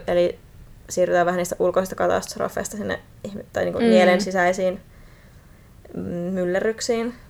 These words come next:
Speaker 2: Joo.
Speaker 1: Ja ehkä se Taikatalvi, sekin on yksi mun lemppareita.
Speaker 2: Mm.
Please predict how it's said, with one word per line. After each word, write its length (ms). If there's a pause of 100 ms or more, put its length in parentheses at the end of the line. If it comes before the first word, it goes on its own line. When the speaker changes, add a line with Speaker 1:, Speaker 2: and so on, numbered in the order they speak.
(180)
Speaker 2:
Joo. 380 (540)
Speaker 1:
Ja 80
ehkä 160
se 260 (180)
Taikatalvi, 680
sekin 240
on 100
yksi 180
mun 160 (340)
lemppareita. 500
Speaker 2:
Mm. 260